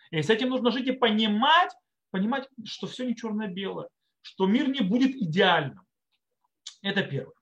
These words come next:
Во-вторых, как жить со своим окружением? Нужно, во-первых, принимать, что окружение вот такое вот, и изменить мы его не можем.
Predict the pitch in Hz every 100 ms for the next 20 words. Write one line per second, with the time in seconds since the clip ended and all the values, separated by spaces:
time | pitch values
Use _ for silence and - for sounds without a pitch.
0 | _ _ - 185 180 180 151 320 311 302
1 | - - 226 240 - 202 202 175 156 104
2 | - _ _ _ _ _ _ 202 302 339
3 | 330 254 233 208 220 302 - 240 208 196
4 | 254 240 180 190 190 - 190 175 170 349
5 | 302 180 175 214 208 180 156 139 95 -